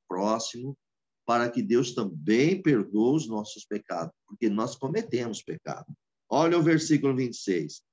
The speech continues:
"Mas se vós não perdoardes, também o vosso Pai,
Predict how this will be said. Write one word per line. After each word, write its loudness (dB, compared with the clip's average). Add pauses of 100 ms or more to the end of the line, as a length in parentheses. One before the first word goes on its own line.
(200)
"Mas 2
se 2
vós 2
não 0
perdoardes, 2
também -2
o -2
vosso -4
Pai, 0